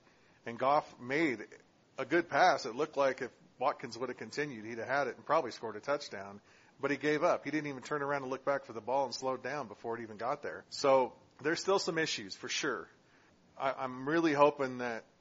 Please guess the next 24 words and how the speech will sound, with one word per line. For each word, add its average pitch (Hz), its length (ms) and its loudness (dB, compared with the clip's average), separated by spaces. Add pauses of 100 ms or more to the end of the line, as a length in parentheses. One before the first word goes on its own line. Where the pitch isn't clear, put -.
(720)
this 143 240 0
is 131 100 -6
gonna 135 220 0
be 123 140 -4
a 123 80 4
wake-up 127 440 0
call 104 300 0
for 107 200 -6
him. 104 200 -10 (320)
I 139 80 2
don't 202 200 6
think 202 180 2
they 175 120 4
got 151 200 8
ahead 135 260 2
of 135 100 0
themselves, 107 760 -4 (640)
you 131 80 -6
know, 117 160 -4 (100)
being 131 220 0
three 131 240 -2
and 117 100 -4
one, 101 440 -2 (300)
but 127 320 6